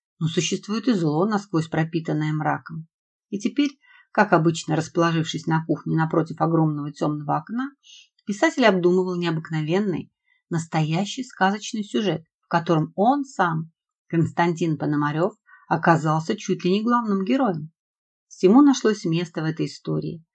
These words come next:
Всё выстроилось по законам жанра. И начало, повествующее о жизни писателя, и середина, неожиданно круто изменившая её. И получается, что теперь всё неумолимо движется к финалу.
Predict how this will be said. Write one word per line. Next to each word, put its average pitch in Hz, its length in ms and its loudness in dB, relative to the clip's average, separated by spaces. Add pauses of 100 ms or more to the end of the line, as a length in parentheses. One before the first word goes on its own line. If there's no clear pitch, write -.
(260)
Всё 170 220 4
выстроилось 156 560 0
по 165 120 -4
законам 170 520 0
жанра. 180 480 -6 (480)
И 220 100 0
начало, 180 600 0
повествующее 165 1000 -4
о 170 120 2
жизни 160 400 -2
писателя, 156 680 -8 (180)
и 170 100 -2
середина, 156 720 -2 (300)
неожиданно 185 640 0
круто 170 400 -2
изменившая 160 640 0
её. 151 380 -6 (380)
И 269 160 6
получается, 254 720 4
что 220 160 -2
теперь 180 320 2
всё - 280 -2
неумолимо 226 540 2
движется 208 400 -6
к 208 60 -20
финалу. 285 500 -4